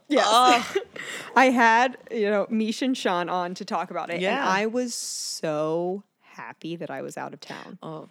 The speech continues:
Speaker 2: be happy.
Speaker 1: Because they were like, "You gotta come, you gotta come." And I was like, "Well, fuck, I can't, like, sit here and talk a big game about having a fitness podcast and then just, like, not show up when I'm called
Speaker 2: Exactly.
Speaker 1: out." But thankfully I wasn't here.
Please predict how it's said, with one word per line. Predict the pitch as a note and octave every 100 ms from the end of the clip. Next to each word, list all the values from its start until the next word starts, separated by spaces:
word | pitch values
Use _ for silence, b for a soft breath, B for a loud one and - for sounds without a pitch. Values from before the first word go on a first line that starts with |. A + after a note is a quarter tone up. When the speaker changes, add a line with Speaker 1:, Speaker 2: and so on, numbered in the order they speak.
| D#3+
Speaker 2:
be | G3
happy. | F#3 E3 D#3+ D3+ - _
Speaker 1:
Because | - G#3 B3 F#3
they | F#3 F3+ F3+
were | F#3 G3
like, | F3 G3
"You | C#4+
gotta | G4+ F#4
come, | G#4 G4
you |
gotta | F#4+ F4+
come." | - F4
And | D4+
I | G#3+
was |
like, | G#3 -
"Well, | G3+
fuck, | F#3 A3+ G3+
I | F3
can't, | - A3
like, | G3+
sit | - G3
here | F3 F3
and | E3+
talk | F3 E3
a | E3
big | F3
game | D#3 F3+
about | E3+ E3
having | F3 D#3+
a | D#3+
fitness | A3+ - E3
podcast | F3+ D#3+ F3 E3 E3+
and | F3+
then | F3+
just, | D3 D3+
like, | D3
not | F3+ F#3 -
show | - F#3
up | F3 E3+
when | E3+
I'm | D#3+
called | - F3 E3+
Speaker 2:
Exactly. | G#3 F3+
Speaker 1:
out." | -
But | E3 -
thankfully | G3 G3+ - E3
I | D3+
wasn't | D3+ - F3
here. | A#3 G3 E3